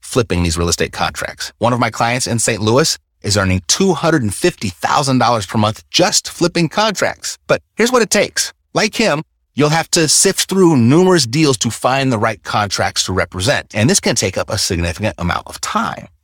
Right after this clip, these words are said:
especially while you hone in on your search criteria and negotiating skills. The amount of money that you can make will be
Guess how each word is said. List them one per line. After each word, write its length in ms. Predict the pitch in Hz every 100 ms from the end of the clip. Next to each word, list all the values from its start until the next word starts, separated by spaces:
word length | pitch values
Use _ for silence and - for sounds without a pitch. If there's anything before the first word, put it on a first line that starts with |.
| _
especially 500 | - - 185 - 139 123 - -
while 180 | 107 117
you 140 | 113
hone 320 | - 147 135
in 200 | 123 117
on 220 | - 107 104
your 200 | 101 95
search 360 | - 156 -
criteria 540 | - 101 - 98 95 -
and 100 | 107
negotiating 560 | 117 160 151 113 87
skills. 460 | 87 - 71 - - -
The 80 |
amount 320 | 117 135 165 190
of 80 |
money 140 | 160 156
that 160 | 139
you 60 | 139
can 160 | 135 135
make 260 | 120 90
will 100 | 98
be 300 | 95 110 107